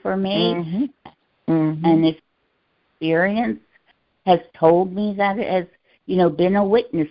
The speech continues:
Speaker 1: for it. You know, it's
Speaker 2: Exactly.
Speaker 1: like Jesus says we get witnesses for everything.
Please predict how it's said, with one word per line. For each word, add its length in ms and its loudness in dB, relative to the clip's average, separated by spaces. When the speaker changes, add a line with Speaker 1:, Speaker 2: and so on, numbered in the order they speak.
Speaker 1:
for 280 -2
it. 200 -8
You 120 -4
know, 220 0
it's 160 -4
Speaker 2:
Exactly. 500 -2
Speaker 1:
like 120 -4
Jesus 220 -12
says 100 -6
we 220 0
get 160 0
witnesses 680 -2
for 140 -2
everything. 760 -4